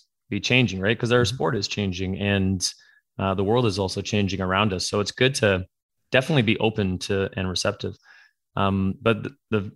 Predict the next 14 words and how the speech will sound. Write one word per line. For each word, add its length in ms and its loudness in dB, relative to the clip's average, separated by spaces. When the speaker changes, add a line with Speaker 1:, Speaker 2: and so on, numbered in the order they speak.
Speaker 1:
few 460 -2
biggest 320 4
things 340 2
are 220 2
that 180 0
the 60 -8
psychological 720 -2
part 320 2
of 220 0
coaching 600 -2
is 680 2
the 140 2
largest 380 0
one 380 -2